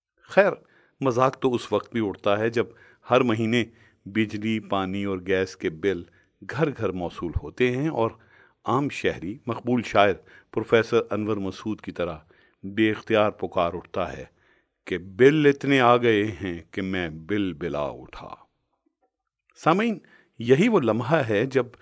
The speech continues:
درمیانے طبقے کا حساس آدمی خود اپنے ہی لواحقین سے آنکھیں چراتے ہوئے یہ سوچنے لگتا ہے کہ "یا الہی،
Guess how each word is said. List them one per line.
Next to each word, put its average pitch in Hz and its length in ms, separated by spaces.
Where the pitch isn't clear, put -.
درمیانے 113 560
طبقے 120 440
کا 98 320
حساس 95 460
آدمی 107 320
خود 160 280
اپنے 190 340
ہی 170 140
لواحقین 123 680
سے 120 240
آنکھیں 104 320
چراتے 87 440
ہوئے 131 200
یہ 107 160
سوچنے 101 480
لگتا 107 380
ہے 120 80
کہ 143 120
"یا 101 200
الہی، 85 440